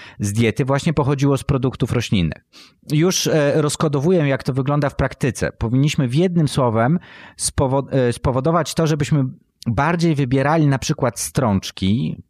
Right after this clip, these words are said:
i produkty pełnoziarniste, aniżeli mięso. Jeśli zmienimy mięso na te strączki i produkty pe-, pełnoziarniste, to znajdziemy tam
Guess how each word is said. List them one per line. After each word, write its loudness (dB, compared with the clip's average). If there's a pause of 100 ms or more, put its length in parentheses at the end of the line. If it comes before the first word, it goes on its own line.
(300)
i -2
produkty -2
pełnoziarniste, 0 (340)
aniżeli 2
mięso. 0 (600)
Jeśli 0
zmienimy 2
mięso 0
na 0
te 0
strączki -2
i -2
produkty -2
pe-, -2 (100)
pełnoziarniste, 0
to 0
znajdziemy 2
tam 0